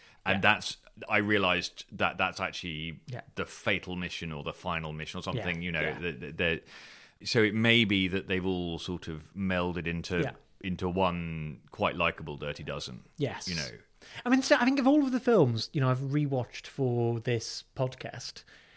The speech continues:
Speaker 2: it's the first one I haven't really enjoyed.
Speaker 1: I think I did enjoy. I thought, I mean, I, 'cause I, I thought it
Speaker 2: Yeah.
Speaker 1: was funny, and it
Speaker 2: Yeah.
Speaker 1: was, I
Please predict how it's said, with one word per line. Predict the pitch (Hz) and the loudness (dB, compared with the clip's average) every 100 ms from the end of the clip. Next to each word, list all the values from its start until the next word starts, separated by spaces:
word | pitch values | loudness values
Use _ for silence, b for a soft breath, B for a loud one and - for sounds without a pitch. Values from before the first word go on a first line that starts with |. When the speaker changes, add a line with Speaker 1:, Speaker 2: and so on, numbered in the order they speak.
| b b | b b
Speaker 2:
it's | - - | -8 -6
the | |
first | 175 190 196 - | -4 -4 -4 -2
one | 190 | 0
I | 165 | 0
haven't | 175 175 175 | 0 -2 0
really | 160 156 147 147 | 0 2 4 4
enjoyed. | 147 131 156 135 - - - _ - | 2 0 0 -2 -4 -14 -16 _ -6
Speaker 1:
I | |
think | 160 294 254 | -4 -2 -2
I | 262 | -4
did | 202 226 202 | -4 -2 2
enjoy. | 156 117 | 2 2
I | 135 | 2
thought, | 190 262 | 2 2
I | 170 | 2
mean, | 175 | 4
I, | 175 | 2
'cause | 151 180 | 2 4
I, | 180 165 | 4 2
I | 170 | 0
thought | 180 170 | 2 6
it | |
Speaker 2:
Yeah. | 156 | 6
Speaker 1:
was | 135 | 6
funny, | 143 127 110 90 | 4 4 4 4
and | 117 117 | 2 6
it | 175 | 10
Speaker 2:
Yeah. | 170 156 | 12 10
Speaker 1:
was, | 165 B B B | 6 B B B
I | 127 | -2